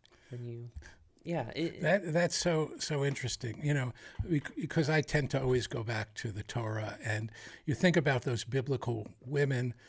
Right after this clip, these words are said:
Speaker 2: um, and, and one of the marks of the matriarchs were their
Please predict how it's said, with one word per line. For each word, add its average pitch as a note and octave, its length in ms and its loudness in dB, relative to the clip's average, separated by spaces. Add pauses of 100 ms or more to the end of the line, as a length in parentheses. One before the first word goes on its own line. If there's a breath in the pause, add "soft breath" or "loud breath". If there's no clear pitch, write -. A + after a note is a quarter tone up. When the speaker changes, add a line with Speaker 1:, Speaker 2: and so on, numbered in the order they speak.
(240 loud breath)
Speaker 2:
um, C3 260 -2
and, F3+ 240 4
and D#3+ 240 4
one G#3 140 6
of G#3+ 80 4
the D#3 180 4 (100)
marks E3 580 6
of C#3 280 -2
the B2+ 80 0
matriarchs F3+ 640 0
were C3 140 -2
their C#3 280 -2